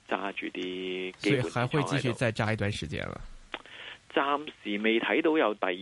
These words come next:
Speaker 1: 隻可以取代佢。
Speaker 2: 嗯。
Speaker 1: 復星有機會係下一隻，不過畢竟對復星嘅信任度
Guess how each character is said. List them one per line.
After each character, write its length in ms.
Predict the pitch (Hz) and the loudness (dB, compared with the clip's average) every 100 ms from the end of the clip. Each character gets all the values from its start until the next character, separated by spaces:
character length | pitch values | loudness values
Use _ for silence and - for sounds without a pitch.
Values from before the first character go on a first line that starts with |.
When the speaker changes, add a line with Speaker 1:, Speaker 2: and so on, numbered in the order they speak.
| 92 - | -6 -2
Speaker 1:
隻 140 | 95 | -2
可 140 | 113 123 | 0 0
以 60 | |
取 80 | 131 | 0
代 240 | 101 101 | 0 2
佢。 320 | 87 85 85 65 | 0 0 -4 -6
Speaker 2:
嗯。 80 | - - | -8 0
Speaker 1:
復 120 | 139 - - | 0 0 -2
星 320 | 233 214 214 - - | -2 -2 -6 -10 -4
有 260 | - 110 - | 0 2 2
機 200 | 190 202 | 0 0
會 260 | 196 104 98 | 0 0 0
係 140 | 90 | -2
下 240 | 90 87 120 | -2 -2 0
一 40 | |
隻， 200 | - 85 - | 0 -2 0
不 80 | 214 | 0
過 240 | 131 117 - - - | 2 0 -4 -6 0
畢 80 | 220 | 0
竟 160 | 170 151 | 0 0
對 140 | 139 107 | 2 2
復 140 | - - | -2 -8
星 140 | 139 | -8
嘅 100 | 123 107 | -6 -6
信 100 | 98 | -8
任 180 | 87 87 | -8 -6
度 220 | 85 | -6